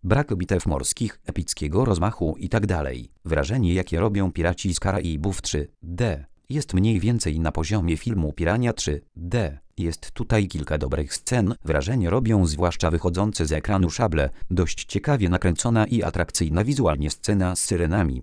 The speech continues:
ale niestety przez większą część filmu jest średnio, słabo wypadają nieliczne podwodne sceny, lepiej wypadły już we wspomnianej Piranii trzy D. Piraci z Karaibów. Na Nieznanych Wodach nie tracą wiele,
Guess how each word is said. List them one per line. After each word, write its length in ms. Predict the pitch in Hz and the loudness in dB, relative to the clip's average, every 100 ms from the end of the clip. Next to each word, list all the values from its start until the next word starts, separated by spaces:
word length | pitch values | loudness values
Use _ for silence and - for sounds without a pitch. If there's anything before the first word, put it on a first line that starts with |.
| - - | -8 -4
ale 180 | 104 | 0
niestety 420 | 90 90 101 - - | 0 0 -2 -4 -6
przez 320 | - 78 73 | -4 -4 0
większą 380 | 120 139 127 120 | 0 0 0 2
część 380 | 147 87 - | 2 0 -6
filmu 320 | - 117 107 87 | -2 0 0 0
jest 220 | 76 - | -2 -4
średnio, 500 | - 123 85 76 78 - | -2 0 0 0 -2 -8
słabo 360 | - 113 92 | -2 0 0
wypadają 640 | 76 90 87 95 120 113 101 | 0 0 0 2 2 2 2
nieliczne 420 | 92 104 - 123 | 0 -2 -2 -2
podwodne 460 | 120 98 82 78 71 | 0 0 0 0 -2
sceny, 400 | - 120 120 107 | -2 0 2 2
lepiej 360 | 107 - 90 | 0 2 0
wypadły 420 | 85 123 131 107 | 0 -2 0 0
już 180 | 85 80 | 0 0
we 240 | 76 80 90 | -2 -2 -2
wspomnianej 640 | - - 87 113 113 90 | 0 2 2 4 2 0
Piranii 380 | 82 92 123 90 | 0 2 2 0
trzy 260 | - 73 - - | -4 -4 -8 -12
D. 420 | 85 87 95 71 - - | -4 -2 -2 -4 -14 -6
Piraci 420 | 82 87 - 90 | 0 0 0 -2
z 60 | - | 0
Karaibów. 760 | 95 - 82 69 67 - - - | 0 0 -2 -4 -8 -12 -18 -2
Na 120 | 95 | 0
Nieznanych 420 | 90 80 110 120 80 | 0 2 2 2 2
Wodach 400 | 120 117 117 110 | 2 2 0 0
nie 140 | 92 | 2
tracą 400 | 107 120 113 104 | 2 0 2 0
wiele, 300 | 82 67 | 0 -4